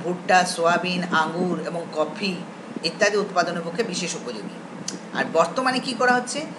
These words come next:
না, জলসেচ এবং সার প্রয়োগের মাধ্যমে এই মাটিতে ধান, তৈলবীজ, ডাল ইত্যাদি ফসলের চাষ করা হচ্ছে।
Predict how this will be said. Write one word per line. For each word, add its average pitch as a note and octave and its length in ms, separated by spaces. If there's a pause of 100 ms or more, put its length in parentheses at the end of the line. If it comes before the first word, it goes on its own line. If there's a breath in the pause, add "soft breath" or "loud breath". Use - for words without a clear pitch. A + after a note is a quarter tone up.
(180)
না, D3 60 (100)
জলসেচ G#3 560 (100)
এবং G#3 240
সার F#3 260 (100)
প্রয়োগের A#3 320
মাধ্যমে E3 600 (360)
এই F3 120
মাটিতে G3 400
ধান, F3 500 (440)
তৈলবীজ, F3+ 680 (120)
ডাল D#3+ 440 (360)
ইত্যাদি F#3+ 400 (100)
ফসলের F#3 460 (320)
চাষ F#3 240
করা D3+ 200
হচ্ছে। - 320